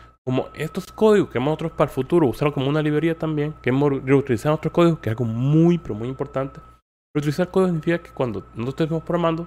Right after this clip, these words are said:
tal vez en el futuro queramos hacer la misma función. Sino este archivo que tenemos ahorita, podemos usarlo en otro más y ser llamado para que trabaje.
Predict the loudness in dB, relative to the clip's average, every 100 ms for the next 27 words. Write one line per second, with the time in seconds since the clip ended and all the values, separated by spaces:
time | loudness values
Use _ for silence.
0 | -2 0 0 -2 -4 -2 -2 -2 -2 0
1 | 0 0 -2 -2 -4 -6 -2 -4 -4 -12
2 | -20 _ _ -4 -4 -4 -8 -4 -4 0
3 | 0 0 0 -2 -4 -6 -6 -6 -4 -6
4 | -4 -4 -4 -4 -4 -2 -2 -2 -4 -16
5 | -20 _ _ -6 -4 -2 -2 0 2 0
6 | -4 -6 -8 -6 -4 2 2 2